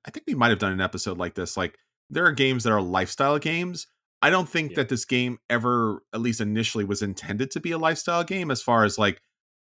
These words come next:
Speaker 1: the amount of game, components, cost,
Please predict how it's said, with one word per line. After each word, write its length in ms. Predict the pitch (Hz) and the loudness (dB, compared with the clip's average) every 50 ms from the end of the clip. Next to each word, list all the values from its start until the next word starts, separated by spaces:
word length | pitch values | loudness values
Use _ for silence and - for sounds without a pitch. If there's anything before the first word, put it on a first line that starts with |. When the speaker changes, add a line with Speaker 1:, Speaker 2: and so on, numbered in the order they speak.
| _ _ | _ _
Speaker 1:
the 160 | - 135 139 | 0 4 4
amount 360 | 131 120 127 123 123 123 - | 4 6 6 4 4 4 2
of 200 | 117 104 92 98 - _ _ _ _ _ | -2 -4 -4 -6 -14 _ _ _ _ _
game, 420 | - 151 151 151 147 147 147 139 120 | 0 2 4 4 4 2 2 0 -2
components, 760 | - 104 98 - - - 147 147 143 135 123 123 113 - - | -6 -10 -10 -10 -6 -2 0 2 2 2 2 0 -2 -4 -8
cost, 760 | - - - - 135 131 127 127 123 117 - - - - | -12 -14 -6 0 2 4 6 6 6 6 4 -2 -6 -8